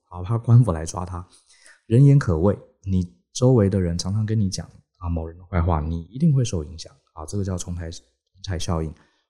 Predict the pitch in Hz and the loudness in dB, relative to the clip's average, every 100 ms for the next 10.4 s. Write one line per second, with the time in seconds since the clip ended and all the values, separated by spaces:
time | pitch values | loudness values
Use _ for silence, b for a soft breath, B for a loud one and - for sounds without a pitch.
0 | _ 95 120 147 160 117 87 - - - | _ 0 4 6 6 4 0 -4 -8 0
1 | 123 107 101 104 98 85 98 90 90 104 | 2 2 0 -2 -2 -2 -2 -4 -4 -2
2 | 87 87 104 87 90 78 b b _ 92 | -2 -2 -2 -2 -4 -8 b b _ -10
3 | 98 107 107 107 - 104 107 92 82 76 | -4 0 0 0 -2 -6 -4 -4 -6 -8
4 | _ 143 90 82 80 - 90 104 - 73 | _ 0 0 -2 -6 -6 -4 -2 -2 -6
5 | - - _ _ _ - 95 - 101 92 | -16 -20 _ _ _ -20 -16 -4 -2 0
6 | 90 87 85 82 80 78 78 78 80 - | -2 -6 -8 -12 -16 -18 -16 -16 -16 -20
7 | - _ _ _ _ _ _ 170 175 185 | -20 _ _ _ _ _ _ -2 0 -2
8 | 175 - 208 101 85 80 87 _ _ - | -2 0 2 2 0 -2 -8 _ _ -8
9 | 87 90 101 98 90 87 85 85 110 143 | -6 -2 -2 -2 -2 -2 -2 -2 -2 -2
10 | 92 90 85 85 | -4 -6 -10 -12